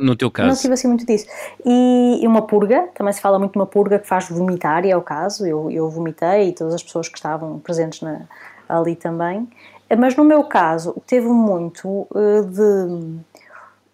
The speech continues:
Speaker 2: quase uma visão dos meus próprios padrões. Ahm, sabes, um, um reconhecer, "Ah, eu faço isto por isto.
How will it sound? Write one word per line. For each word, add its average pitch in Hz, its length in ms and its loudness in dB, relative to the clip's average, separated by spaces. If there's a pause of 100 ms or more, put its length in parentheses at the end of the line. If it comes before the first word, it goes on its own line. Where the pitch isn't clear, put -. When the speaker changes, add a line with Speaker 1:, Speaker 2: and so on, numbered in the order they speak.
Speaker 2:
quase 285 240 6
uma 294 220 6
visão 262 360 2
dos 254 140 0
meus 262 180 2
próprios 254 400 -4
padrões. 208 680 -4 (640)
Ahm, 190 800 -2
sabes, 226 440 -2
um, 220 580 -2 (100)
um 220 80 0
reconhecer, 254 560 -2
"Ah, 320 280 0
eu 247 80 0
faço 254 360 -4
isto 269 300 -4
por 285 140 0
isto. 233 420 -4